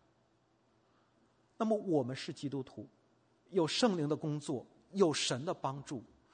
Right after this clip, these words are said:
如果我们愿意也同样的到神的面前，不用每一天能做，每一周如果有点的时间，能够把一周的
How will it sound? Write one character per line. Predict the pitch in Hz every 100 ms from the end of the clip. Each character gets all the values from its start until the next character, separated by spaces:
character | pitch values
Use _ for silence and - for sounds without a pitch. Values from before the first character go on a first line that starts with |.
| - -
如 | 233 330
果 | 370
我 | 311 226 185
们 | 214
愿 | 247 285 254
意 | 208
也 | 185
同 | - - 170
样 | 240 220
的 | 160
到 | - 226
神 | 190 151
的 | 156
面 | 165 139
前， | - 120 107 -
不 | 240
用 | 349 320
每 | 220 147
一 | 202 247
天 | - 226 208 202 - - - - _ _ _ _ _ _ - _ _ _ _ _ _ -
能 | 180
做， | - 175 - - _ _ _ _ _ _ _ _ _ -
每 | 180 165
一 | 196
周 | 202 - 226 226 - - _ _ -
如 | 165
果 | 190
有 | 180 139
点 | 143
的 | 107
时 | 107 -
间， | 117 123 120 _ _ _ _ _ _
能 | 160 220
够 | 220
把 | - 147 117 -
一 | 220 233 202
周 | - 233 240
的 | 175 117